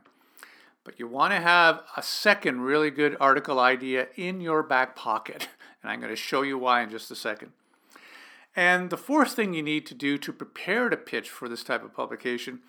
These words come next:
is you wanna find out who the contact person is. Who is the editor that handles, uh, submission of ideas? Sometimes you can find this in the masthead and, and in the, the, uh,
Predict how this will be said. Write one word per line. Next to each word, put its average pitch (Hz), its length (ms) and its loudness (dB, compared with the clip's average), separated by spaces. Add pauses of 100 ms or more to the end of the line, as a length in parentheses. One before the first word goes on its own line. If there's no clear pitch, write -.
(420)
is 131 80 -18
you 131 80 -10
wanna 165 240 6
find 180 240 8
out 175 100 4
who 175 120 0
the 165 80 0
contact 180 720 6
person 156 360 0
is. 147 280 0
Who 214 200 -2
is 233 140 -2
the 180 160 -8
editor 175 380 2
that 143 180 0
handles, 151 640 0 (400)
uh, 143 120 -2
submission 156 500 -6
of 160 120 -2
ideas? 196 680 0 (480)
Sometimes 208 500 4
you 190 60 -2
can 156 140 -6
find 160 420 4
this 160 240 0
in 127 80 -4
the 113 80 -8
masthead 151 720 4
and, 123 320 0
and 120 240 -4
in 117 280 -8 (180)
the, 135 280 -12
the, 120 300 -4
uh, 110 160 -8